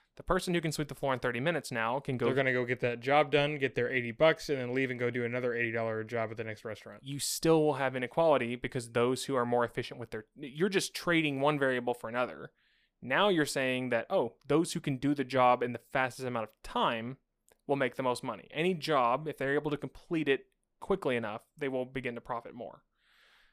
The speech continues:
Speaker 1: Until you have one super awesome person who can just do everything, every job in the town that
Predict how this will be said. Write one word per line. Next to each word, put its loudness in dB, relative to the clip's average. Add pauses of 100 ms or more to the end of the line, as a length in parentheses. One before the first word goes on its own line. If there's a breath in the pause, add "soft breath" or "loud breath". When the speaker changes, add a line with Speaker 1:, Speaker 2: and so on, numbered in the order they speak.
(340 soft breath)
Speaker 1:
Until 2
you -4
have 0
one 2
super -2
awesome 2
person 0
who -2
can -6
just -12
do -8 (180)
everything, -2
every 0
job 2
in -4
the -4
town -4 (680 soft breath)
that -2